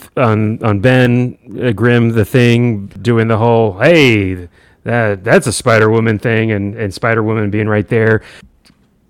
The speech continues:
To that point, you, again, better than me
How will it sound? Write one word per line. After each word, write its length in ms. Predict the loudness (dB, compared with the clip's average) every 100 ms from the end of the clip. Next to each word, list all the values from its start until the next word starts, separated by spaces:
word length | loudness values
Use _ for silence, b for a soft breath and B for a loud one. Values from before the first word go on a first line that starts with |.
| -8
To 180 | -2 2
that 240 | 2 2
point, 420 | 0 2 2 0 b b b b b _ _ _ _ _ _ _ -10
you, 240 | -4 -2
again, 380 | 0 2 2 2
better 240 | 2 2 2
than 160 | 2
me 480 | 2 4 4 2 -2